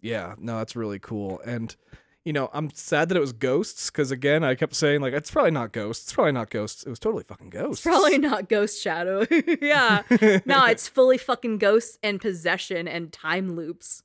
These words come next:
Speaker 1: I, I love the time loop aspect. I think that was really cool. 'Cause it's different from, like, Bendy and the Ink Machine's time loop. It's different from Hades' time loop. It's different from all the other time loops that we've dealt with.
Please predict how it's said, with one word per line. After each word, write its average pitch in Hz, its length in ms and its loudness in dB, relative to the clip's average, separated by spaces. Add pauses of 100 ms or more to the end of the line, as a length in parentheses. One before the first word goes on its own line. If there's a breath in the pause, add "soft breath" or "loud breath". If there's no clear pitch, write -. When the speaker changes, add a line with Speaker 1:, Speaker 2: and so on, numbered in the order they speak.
(100)
Speaker 1:
I, 156 120 2
I 156 160 0
love 160 220 2
the 139 60 -8
time 127 360 -4
loop 147 180 -2
aspect. 131 580 -6
I 110 60 -10
think 117 160 -10
that 117 160 -6
was 113 100 -10
really 117 220 -8
cool. 113 400 -10 (380)
'Cause - 80 -14
it's 139 140 -8
different 147 420 2
from, 113 160 -4
like, 107 200 -8
Bendy 101 260 -4
and 87 100 -10
the 90 60 -10
Ink 95 160 -12
Machine's 90 360 -12
time 87 280 -10
loop. 78 220 -16
It's 101 120 -14
different 139 360 -4
from 123 120 -4
Hades' 101 500 -10
time 92 360 -8
loop. 85 200 -12
It's 113 140 -12
different 151 280 -6
from 131 140 -6
all 117 140 0
the 104 140 -4
other 95 440 -8
time 110 280 -8
loops 90 180 -10
that 80 100 -10
we've 92 120 -12
dealt - 220 -16
with. - 340 -20